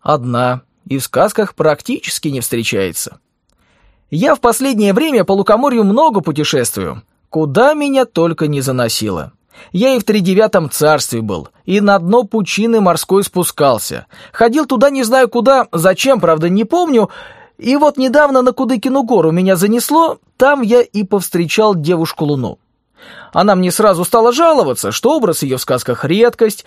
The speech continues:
что ей хотелось бы большего и что ей просто не терпится организовать сольный проект с дальнейшим изданием на всех цифровых площадках. Ну, я, конечно, начал объяснять ей всякую ерунду про защиту прав,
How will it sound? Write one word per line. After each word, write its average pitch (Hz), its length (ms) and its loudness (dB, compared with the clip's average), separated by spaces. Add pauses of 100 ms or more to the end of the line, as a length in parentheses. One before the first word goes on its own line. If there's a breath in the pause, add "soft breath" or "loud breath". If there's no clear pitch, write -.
(140 loud breath)
что - 180 -4
ей 311 140 0
хотелось 277 400 0
бы 247 160 0
большего 208 640 0
и 180 180 -4
что 247 180 -2
ей 240 140 0
просто 247 400 0
не 240 200 -2
терпится 240 720 0 (180 loud breath)
организовать 220 680 2
сольный 233 320 2
проект 233 400 0
с 147 80 -6
дальнейшим 196 500 0
изданием 202 440 0
на 151 120 2
всех 269 380 0
цифровых 214 420 0
площадках. - 640 -2 (1040 loud breath)
Ну, 196 220 2
я, 143 260 2
конечно, 147 500 -2
начал 156 280 0
объяснять 214 560 0
ей 156 100 0
всякую 170 360 0
ерунду 220 420 0
про 185 160 0
защиту 175 400 0
прав, 311 360 2